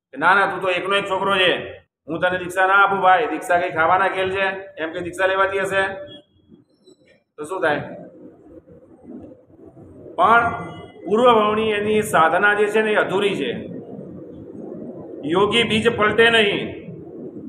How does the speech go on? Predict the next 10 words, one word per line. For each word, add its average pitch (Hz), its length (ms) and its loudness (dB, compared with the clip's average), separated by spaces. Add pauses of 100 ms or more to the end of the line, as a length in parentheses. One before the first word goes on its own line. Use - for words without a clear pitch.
(760)
જે 185 100 -4
યોગીનું 208 640 2
બીજ 220 220 0
હોય, 170 280 2 (1200)
બુદ્ધિસાગર 190 600 0
સૂર્ય 196 240 -2
મહારાજ 180 280 2
સાહેબે 196 220 -2
લખ્યું 180 340 -2
છે 165 400 -4